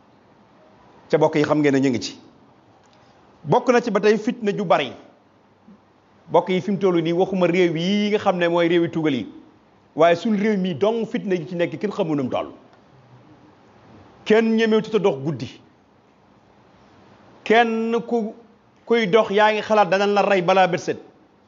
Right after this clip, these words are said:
Démb rek ci xibaar yi, yoonu Cees wi fekk nañ fa koo xam dañ koo rey, sànni ko ci biir àll bi ba mu, ba néew bay tàmbalee yàqu, ca xamuñu ko rey.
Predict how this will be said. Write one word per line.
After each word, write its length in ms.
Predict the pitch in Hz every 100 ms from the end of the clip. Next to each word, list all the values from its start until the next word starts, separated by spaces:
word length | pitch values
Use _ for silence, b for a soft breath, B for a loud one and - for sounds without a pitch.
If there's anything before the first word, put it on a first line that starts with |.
| _ _ _ _ _ _ _ _ _
Démb 300 | 139 196 147
rek 160 | 175 196 - - _ _
ci 60 | 180
xibaar 360 | - 180 160
yi, 140 | 127 107 90 - _ _ _ _ _ _
yoonu 400 | 131 160 190 175 170
Cees 280 | 180 160 160
wi 160 | 170 151
fekk 260 | 196 196 185
nañ 140 | 175
fa 100 | 170
koo 120 | 175
xam 100 | 175
dañ 160 | 170 170
koo 140 | 180
rey, 180 | 165 170
sànni 380 | 165 - 214 196
ko 80 | 185
ci 80 | 185
biir 140 | 165
àll 180 | - 156
bi 80 | 139
ba 100 | 139
mu, 100 | 180
ba 140 | 156 185
néew 160 | 190
bay 120 | 160
tàmbalee 340 | 156 147 131 107
yàqu, 200 | 87 -
ca 60 | 180
xamuñu 300 | 170 147 135
ko 140 | 127
rey. 160 | 101